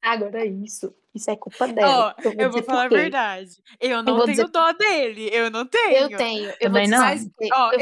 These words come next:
Speaker 2: eu não
Speaker 1: eu
Speaker 2: tenho
Speaker 1: tenho.
Speaker 2: dó. <laughs> Eu acho que ele
Speaker 1: Eu
Speaker 2: merece as
Speaker 1: tenho.
Speaker 2: risadas.
Speaker 1: Não,
Speaker 2: Mas
Speaker 1: véi,
Speaker 2: eu
Speaker 1: o
Speaker 2: não
Speaker 1: pobre
Speaker 2: acho
Speaker 1: não
Speaker 2: que ela
Speaker 1: faz isso,
Speaker 2: tava
Speaker 1: não.
Speaker 2: certa.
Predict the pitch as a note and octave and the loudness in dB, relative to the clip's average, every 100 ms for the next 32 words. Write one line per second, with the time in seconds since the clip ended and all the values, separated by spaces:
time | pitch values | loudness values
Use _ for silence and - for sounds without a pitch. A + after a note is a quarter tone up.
0 | C#4+ D#4+ G4 F4+ F#4+ G4+ D4+ A#3+ A3 G#4 | 4 4 4 2 2 2 2 2 2 -2
1 | D4 F#4+ D4 D#4 - E4 C#4+ D4 D4 C#4 | 0 0 2 0 -2 -6 -4 -2 0 2
2 | C#4+ E4 C#4+ D#4 D4+ C#4 A#3+ G#3+ G3 G3+ | 0 -2 -4 -4 -4 -4 -4 -4 -8 -20
3 | _ - _ A3+ C4+ C4 A3+ B3 C#4+ G3 | _ -20 _ -4 0 2 2 0 -2 -4
4 | F#3+ G#3 B3+ B3 D4+ C#4+ C4+ A3+ A#3 B3+ | -4 -2 -2 0 2 2 0 -2 -2 2
5 | A#3+ B3 B3+ C4 A#3+ A3 G#3+ G#3 F3+ D#3+ | 2 2 2 2 2 -2 -2 -2 -4 -10
6 | D#3+ - | -16 -20